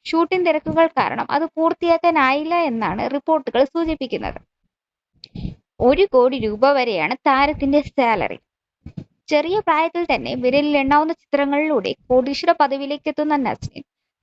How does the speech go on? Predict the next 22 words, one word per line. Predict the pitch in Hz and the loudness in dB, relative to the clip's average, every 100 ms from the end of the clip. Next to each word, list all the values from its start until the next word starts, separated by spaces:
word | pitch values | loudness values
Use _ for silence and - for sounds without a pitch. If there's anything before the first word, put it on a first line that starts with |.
| - | -2
സിനിമാ | 311 320 339 381 | 0 2 4 2
സെലക്ഷന്റെ | 381 339 - 349 | 2 -4 0 -2
കാര്യത്തിൽ | 339 233 208 196 - - | 0 -2 -4 -8 -6 -6
അതീവ | 196 208 254 | -6 0 0
ശ്രദ്ധാലുവാണ്. | - 277 - 320 302 247 107 - - _ _ _ _ _ _ _ _ 269 | 0 -4 2 4 4 0 -2 -4 -10 _ _ _ _ _ _ _ _ -4
രണ്ടായിരത്തി | 294 339 359 381 | 0 -2 0 2
ഇരുപത്തിനാലിൽ | 311 277 311 330 311 208 98 - - 247 | 2 2 2 2 2 0 -2 -8 -8 -4
ഗിരി-, | 269 - _ | -4 -6 _
ഗിരീഷ് | 226 285 339 359 - | -4 2 2 2 2
എ | 269 | 2
ഡി | 269 294 | 2 -2
സംവിധാനം | - 226 214 285 285 285 | -2 -6 -4 -2 -2 -4
ചെയ്ത | - 247 - - - _ _ _ _ | -4 -6 -4 -6 -8 _ _ _ _
ഭാവന | 302 294 320 339 349 | 2 4 2 -2 -4
സ്റ്റുഡിയോസ്, | - 311 311 320 - 254 | -4 -4 0 0 0 -2
ഫഹദ് | 196 - | -2 0
ഫാസിൽ | 294 294 320 294 | 0 0 2 0
and | 285 | 0
ഫ്രണ്ട്സ്, | - - 240 - _ - | -6 -6 -6 -6 _ -2
വർക്കിംഗ് | 254 262 311 339 | 0 0 -4 0
ക്ലാസ് | 320 - - | 0 0 -2
ഹീറോ | 254 277 | 2 2